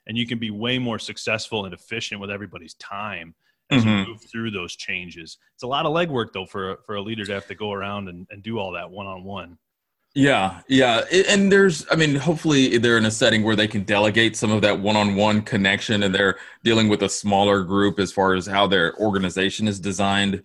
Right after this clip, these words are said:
Speaker 2: that they have fewer kind of, you know, small number reporting to them.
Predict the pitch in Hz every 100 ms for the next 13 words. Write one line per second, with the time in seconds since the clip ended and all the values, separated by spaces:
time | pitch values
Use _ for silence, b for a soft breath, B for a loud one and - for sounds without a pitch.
0 | b b 87 104 104 92 - 104 101 101
1 | 98 92 95 - 113 95 92 110 95 92
2 | - 120 104 101 101 95 92 - 101 101
3 | 98 101 98 98